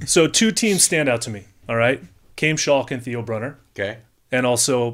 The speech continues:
Speaker 1: Paul Lotman and Miles Partain. Now, Schalk and Brunner, I think, were the leading money winners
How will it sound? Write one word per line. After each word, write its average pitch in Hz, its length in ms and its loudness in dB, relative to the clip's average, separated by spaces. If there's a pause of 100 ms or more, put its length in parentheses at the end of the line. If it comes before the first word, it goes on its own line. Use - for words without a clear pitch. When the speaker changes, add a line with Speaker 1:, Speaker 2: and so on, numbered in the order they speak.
(100)
Speaker 1:
Paul 117 200 2
Lotman 113 280 -4
and 107 80 -8
Miles 104 220 -8
Partain. 107 440 -10 (400)
Now, 120 320 2 (280)
Schalk 175 320 2
and 156 140 -2
Brunner, 135 520 2 (240)
I 107 60 -8
think, 175 280 -2
were 147 100 2
the 127 120 0
leading 127 360 2
money 117 220 0
winners 110 460 -10